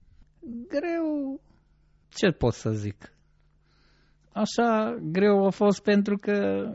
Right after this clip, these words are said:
eu, fiind între cei care nu văd, dar a-, am uitat să spun că am fost în Casa Copilului, la Prundul Bârgăului, și acolo eu m-am, eu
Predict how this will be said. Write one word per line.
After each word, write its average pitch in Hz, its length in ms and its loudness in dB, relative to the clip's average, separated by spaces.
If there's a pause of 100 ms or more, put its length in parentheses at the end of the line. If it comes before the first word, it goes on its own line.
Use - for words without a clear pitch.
(720)
eu, 170 500 6 (100)
fiind 160 480 6
între 147 340 2
cei 143 240 2
care 139 280 2
nu 143 200 2
văd, 180 460 0 (960)
dar 143 420 2
a-, 143 320 0
am 156 160 4
uitat 156 260 4
să - 120 -4
spun 117 280 -6
că 117 100 -4
am 120 80 0
fost 156 280 2
în 143 140 4
Casa 151 300 4
Copilului, 123 800 -2 (300)
la 131 160 0
Prundul 139 340 -2
Bârgăului, 131 680 -4 (720)
și 147 1080 2
acolo 170 520 2
eu 165 140 6
m-am, 156 340 4
eu 156 260 2